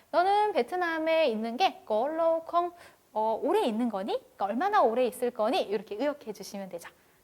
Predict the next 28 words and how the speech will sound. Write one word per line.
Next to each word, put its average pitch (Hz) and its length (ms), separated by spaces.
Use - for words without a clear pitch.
자, 175 220
딩딩 220 400
ở 214 180
đây. 311 220
나는 311 340
뭐뭐 269 220
할 381 260
예정이야. 269 600
ở 208 240
đây. 262 260
여기에 285 400
머물 226 480
예정이야. 208 580
khá 240 380
lâu. 349 240
꽤 415 380
오랫동안 262 760
여기에 190 380
머물 190 460
예정이야. 185 500
오. 208 480
trong 370 280
một 269 260
năm. 302 260
일 359 160
년 427 240
동안. 302 280
음, 180 60